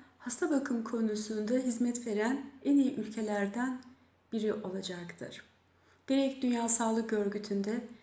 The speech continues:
gerek Birleşmiş Milletler'de, Avrupa Parlamentosu Bölgesel Komisyonu'nda ve diğer resmi ofislerde çalışmalarımıza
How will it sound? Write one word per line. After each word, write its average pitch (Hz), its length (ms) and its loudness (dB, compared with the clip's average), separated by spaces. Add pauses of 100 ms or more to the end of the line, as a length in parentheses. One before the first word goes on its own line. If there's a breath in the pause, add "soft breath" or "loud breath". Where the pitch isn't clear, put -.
(380 loud breath)
gerek 214 400 0
Birleşmiş 214 540 0
Milletler'de, 214 800 0
Avrupa 208 520 -4
Parlamentosu 208 840 -2
Bölgesel 214 520 -4
Komisyonu'nda 208 1000 -4 (500 loud breath)
ve 247 180 -2
diğer 269 320 6 (200)
resmi 214 560 2 (380 loud breath)
ofislerde 214 920 -2
çalışmalarımıza 220 1120 0